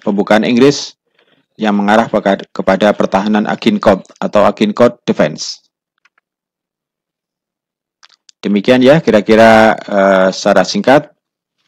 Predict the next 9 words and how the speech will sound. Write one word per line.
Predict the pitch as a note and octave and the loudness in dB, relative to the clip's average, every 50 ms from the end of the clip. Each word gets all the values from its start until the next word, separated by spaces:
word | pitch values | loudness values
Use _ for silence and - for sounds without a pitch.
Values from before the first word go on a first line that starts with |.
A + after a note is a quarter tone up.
| _ _ _ | _ _ _
bagaimana | _ G2+ F#2+ - G#2 G2 G2+ G2+ G2 G2 F#2+ F#2+ F#2 F2+ F2+ F2+ F2+ F#2 - _ _ _ _ _ _ _ _ - _ _ _ _ | _ -6 -4 -2 -2 -2 -2 -2 -2 -2 -2 -2 -2 -4 -6 -8 -12 -14 -18 _ _ _ _ _ _ _ _ -20 _ _ _ _
formasi | _ - A#2 A2+ A#2 B2 B2 B2 - A#2+ | _ 0 2 2 2 2 0 -2 -4 -4
Katalan | - B2 A#2 A2+ - A2+ A2 A2 G#2+ G#2+ G#2 G#2 G2+ | -2 -2 0 2 2 2 4 4 2 0 -2 -2 -2
dalam | F#2 F#2 F#2 F#2+ F2+ F2+ F2+ F2 F2 F2+ F2+ F2+ F2+ F2+ F#2 _ _ _ _ _ _ _ _ _ _ | -2 0 0 0 0 -2 -4 -4 -6 -6 -8 -8 -10 -12 -16 _ _ _ _ _ _ _ _ _ _
pembukaan | _ G2 F#2+ F#2+ G2 F#2+ - - G#2+ C#2+ F#2+ G#2+ G2+ G2 F#2+ F#2+ F#2 F2+ | _ -4 -2 -2 -2 -4 -2 -2 0 0 0 -2 -2 -2 -4 -6 -6 -8
Fianchetto | - - A2+ G#2+ G#2 G2+ - - A#2+ G2+ - G#2 G2 F#2 F2+ F2+ | -2 0 2 2 2 -2 -2 -4 -4 -2 0 0 0 0 0 0
Gajah | - G#2 F#2+ - G#2 G2 | -2 -2 -2 -2 -2 -2
ini | G2 G2 F#2+ F2 | -2 -2 -4 -4
tercipta. | F2 E2+ - - E2 - D2+ D2 D#2+ F2 - - | -6 -6 -6 -6 -6 -4 -6 -6 -6 -10 -16 -20